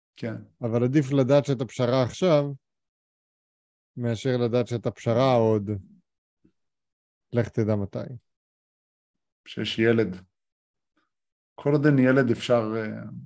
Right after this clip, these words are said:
Speaker 1: עוד, עוד, הכל פתיר. כשיש ילד זה כבר נהיה קצת יותר קשה.
Speaker 2: בדיוק.
Speaker 1: אמ, אוקיי.
Speaker 2: בדיוק.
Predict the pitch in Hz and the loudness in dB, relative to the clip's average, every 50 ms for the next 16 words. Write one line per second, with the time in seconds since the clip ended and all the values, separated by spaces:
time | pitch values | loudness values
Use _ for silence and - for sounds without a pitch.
0 | 139 139 139 - _ _ _ _ _ _ _ _ _ - 123 117 113 120 - 123 | -18 -20 -20 -20 _ _ _ _ _ _ _ _ _ -12 -10 -10 -10 -12 -12 -12
1 | 123 123 123 113 110 - - - _ _ _ _ _ _ _ - 120 - - 160 | -8 -6 -6 -6 -6 -10 -14 -18 _ _ _ _ _ _ _ -14 -6 2 4 4
2 | 147 - - 139 139 - 156 135 107 101 92 90 90 - _ _ _ _ _ _ | 4 4 2 -2 2 4 2 2 2 0 -4 -8 -12 -16 _ _ _ _ _ _
3 | - - 127 131 120 - 135 131 123 123 110 104 107 104 107 107 107 104 110 110 | -6 0 0 0 2 4 4 4 4 4 4 2 -4 -6 -4 -4 -4 -4 -4 -4
4 | 107 107 - - 107 104 110 107 113 107 - - - - - 107 95 - _ _ | -6 -8 -10 -16 -16 -14 -8 -6 -6 -6 -6 -6 -10 -10 -10 -10 -14 -16 _ _
5 | _ _ _ _ _ _ _ _ - 131 127 123 107 110 104 101 98 - _ - | _ _ _ _ _ _ _ _ -2 0 2 2 2 0 0 -2 -4 -8 _ -20
6 | - _ _ _ _ _ _ _ _ _ _ _ _ _ _ _ _ _ _ _ | -20 _ _ _ _ _ _ _ _ _ _ _ _ _ _ _ _ _ _ _
7 | _ - 156 120 120 120 120 117 113 117 113 117 113 104 92 90 90 - _ _ | _ -4 0 2 4 4 4 4 4 4 4 2 2 0 -4 -8 -16 -20 _ _
8 | _ _ _ _ _ _ _ _ _ _ _ _ _ _ _ _ _ - 127 147 | _ _ _ _ _ _ _ _ _ _ _ _ _ _ _ _ _ -6 -4 -4
9 | 151 - 170 156 139 - _ _ _ _ _ _ _ _ _ _ _ _ _ _ | -4 -4 -6 -8 -8 -12 _ _ _ _ _ _ _ _ _ _ _ _ _ _
10 | _ _ _ _ _ _ 123 113 123 131 127 113 117 113 110 104 101 95 92 - | _ _ _ _ _ _ -4 -2 0 0 0 0 0 0 2 0 0 -2 -6 -10
11 | - - _ | -18 -20 _